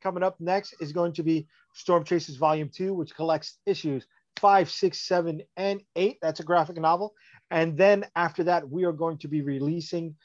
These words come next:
the Dark Monster Corner of Unstoppable Comics. And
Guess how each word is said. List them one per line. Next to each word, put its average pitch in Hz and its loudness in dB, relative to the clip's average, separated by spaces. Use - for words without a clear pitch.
the 143 -2
Dark 175 4
Monster 160 0
Corner 165 -2
of 156 -2
Unstoppable 147 -6
Comics. 151 -10
And 165 -2